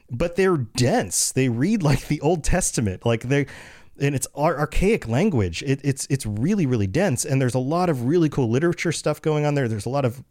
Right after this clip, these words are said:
really cool history and mythology and, and things being drawn from other sources.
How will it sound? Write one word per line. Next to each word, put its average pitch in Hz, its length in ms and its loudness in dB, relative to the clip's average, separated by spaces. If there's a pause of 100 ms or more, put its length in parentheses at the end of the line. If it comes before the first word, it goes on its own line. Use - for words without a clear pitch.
really 120 180 -4
cool 123 160 -10
history 143 360 0
and 110 80 0
mythology 123 560 -2 (460)
and, 110 320 0
and 101 280 0
things 135 300 0
being 117 180 2
drawn 107 300 2
from 113 180 0
other 104 320 2
sources. 110 640 -2